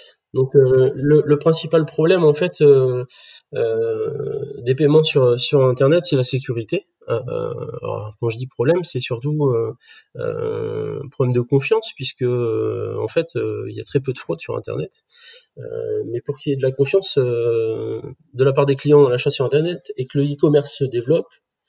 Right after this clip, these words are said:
ça passe obligatoirement par la sécurité. Euh, le souci, c'est qu'à chaque fois qu'il y a une couche de sécurité qui est, qui est rajoutée,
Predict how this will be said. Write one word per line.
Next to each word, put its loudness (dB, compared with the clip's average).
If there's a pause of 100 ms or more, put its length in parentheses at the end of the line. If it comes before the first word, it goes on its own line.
(320)
ça -2
passe 0
obligatoirement 0
par -4
la 0
sécurité. -6 (720)
Euh, -6
le -10
souci, -8
c'est -4
qu'à 2
chaque 0
fois -2
qu'il -2
y 4
a 0
une 4
couche -4
de -4
sécurité -2
qui -6
est, -2
qui -8
est 2
rajoutée, 0